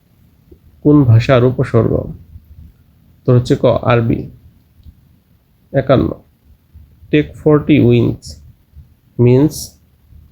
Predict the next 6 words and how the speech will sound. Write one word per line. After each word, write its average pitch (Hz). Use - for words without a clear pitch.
উত্তর 131
হচ্ছে 127
ক, -
a 127
short 123
sleep। 123